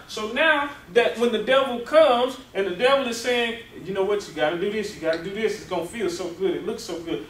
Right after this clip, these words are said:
it's gonna do this." But then spirit mind says, "Don't do that because it's worthless, you're not gonna benefit anything out of it, you're gonna feel empty, you're gonna feel worthless, you, you're gonna feel less than what you are now."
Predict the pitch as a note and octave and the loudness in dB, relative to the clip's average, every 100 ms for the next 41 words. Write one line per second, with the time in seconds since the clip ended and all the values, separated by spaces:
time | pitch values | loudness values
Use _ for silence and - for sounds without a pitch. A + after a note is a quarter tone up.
0 | - F3 F#3 F3+ G3+ A3 - - G3 A#3 | -10 -6 -4 -4 -2 -2 -2 -2 0 2
1 | B3 G#3+ - - C#4+ D#4 B3+ A#3 G#3 G3+ | 0 0 -6 -8 -4 -2 2 2 2 0
2 | F3+ D#3+ E3 A#3 A3 - F3 F#3 E3+ F3 | -2 -4 -6 -6 -2 -2 -4 -4 -4 -2
3 | F#3 A#3+ G3 F#3 F#3 E3 E3+ E3 E3+ E3+ | -2 -2 0 -2 -4 -4 -4 -2 -2 -2
4 | G#3 C4+ - F#3+ F3+ E3+ F#3 F3 G#3 - | -2 -4 -2 -2 0 -4 -4 0 2 2
5 | G3 E3+ D#3+ E3+ E3+ F#3 - A#3+ B3 G#3 | -2 -8 -6 -6 0 0 0 -4 -6 -8
6 | G3+ - E3 E3+ E3 D#3+ F3+ E3+ A3 C4 | -10 -14 -12 -6 -6 -2 0 2 2 0
7 | G#3+ G#3 - - E3 E3+ E3+ F#3 F#3 F3+ | 0 -4 -4 -12 -8 -6 -4 -2 -2 -2
8 | G#3 E3+ F3+ G#3+ G#3 G#3 G#3 G#3 G#3 A3 | 0 2 2 0 0 -2 -2 -2 -4 -4
9 | G#3+ A3+ A3+ C#4 D4 C4 | 0 0 2 0 -2 -6